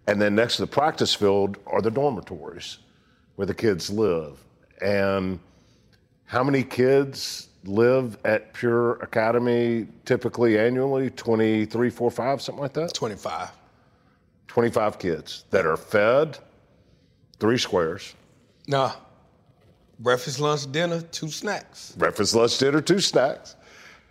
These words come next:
Speaker 2: They,
Speaker 1: And
Speaker 2: they love, they get educated.
Speaker 1: They're working out.
Speaker 2: We're working out. We take 'em, we take 'em all throughout the United States. So one of the things we do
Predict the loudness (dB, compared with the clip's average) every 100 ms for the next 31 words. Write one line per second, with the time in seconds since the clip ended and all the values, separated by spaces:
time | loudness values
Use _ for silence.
0 | _ _ -2 2 2 2 2 0 -2 -4
1 | -4 -2 4 4 4 2 -2 -4 -18 _
2 | -10 -8 -8 -12 -6 -6 -4 -8 -2 0
3 | 0 -2 -6 -6 -8 _ _ _ _ _
4 | _ _ _ _ _ _ -16 0 0 2
5 | -2 -2 -2 -2 -4 -14 -12 -8 -6 -6
6 | -8 -4 -2 0 -2 -4 -10 -2 -2 -2
7 | -12 -10 -12 -4 -2 -2 -2 -6 -8 -14
8 | _ _ _ _ _ _ _ _ _ 2
9 | 4 4 0 -2 0 -2 -8 -10 -8 -8
10 | -6 -6 -6 -2 0 0 -4 -4 -4 -6
11 | -8 -4 -2 -2 -2 -4